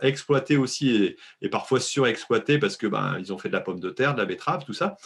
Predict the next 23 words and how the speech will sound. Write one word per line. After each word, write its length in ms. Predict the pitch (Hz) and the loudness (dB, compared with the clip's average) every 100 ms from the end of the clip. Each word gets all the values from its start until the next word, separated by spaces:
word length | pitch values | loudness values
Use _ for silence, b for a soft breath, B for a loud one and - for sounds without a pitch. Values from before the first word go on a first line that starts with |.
| B B | B B
Mais 100 | 104 | 2
ils 140 | 107 131 | 2 4
ont 80 | 123 | 4
des 120 | 110 | 4
ruissellements 760 | 123 139 143 135 135 139 131 | 4 2 2 2 2 4 2
avec 240 | 104 98 98 | 2 0 -2
des, 360 | 92 92 92 | -2 -2 -2
des 160 | 90 98 | -4 -4
coteaux, 480 | 110 104 131 131 110 | -4 -2 2 2 4
voilà, 240 | 101 107 | 2 2
des, 260 | 95 87 82 B B - | 0 -4 -6 B B -12
enfin, 100 | - | -10
des, 280 | 87 87 85 | -8 -6 -4
des 120 | 98 | -2
vallées 320 | 107 120 135 | 0 2 2
qui 100 | 123 | 0
sont 180 | 104 98 | -4 -2
assez 180 | 101 147 | -2 0
impressionnantes. 540 | 131 104 - 110 170 156 B B - | 0 0 0 0 2 0 B B -4
Moi, 60 | 110 | 2
j'ai 140 | 120 | 4
vu 160 | 127 147 | 4 4
des, 680 | 117 110 107 104 98 98 | 6 6 6 6 6 4